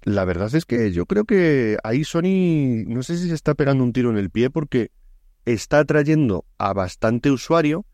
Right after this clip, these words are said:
pero de, de un nivel ya bastante, te voy a decir, intermedio avanzado,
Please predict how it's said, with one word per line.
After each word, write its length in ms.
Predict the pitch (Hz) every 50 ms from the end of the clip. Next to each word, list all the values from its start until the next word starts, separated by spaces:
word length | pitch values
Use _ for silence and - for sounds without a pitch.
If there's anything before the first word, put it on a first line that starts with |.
| _ _ _ - - - _ _
pero 240 | - 110 104 104 98
de, 480 | 92 101 98 98 95 92 90 90 90 - -
de 240 | 107 101 92 104
un 120 | 110 123 131
nivel 300 | 135 131 131 135 139 127
ya 100 | 131 135
bastante, 1040 | 135 131 - - - 120 123 117 - 143 139 135 131 123 110 101 98 95 90 - - - - - _ _ - -
te 80 | - 98
voy 120 | 98 110
a 20 | 117
decir, 200 | 117 - 127 120
intermedio 520 | 127 123 110 110 95 98 107 117 123 127
avanzado, 560 | 120 123 123 120 - - 151 151 139 147 170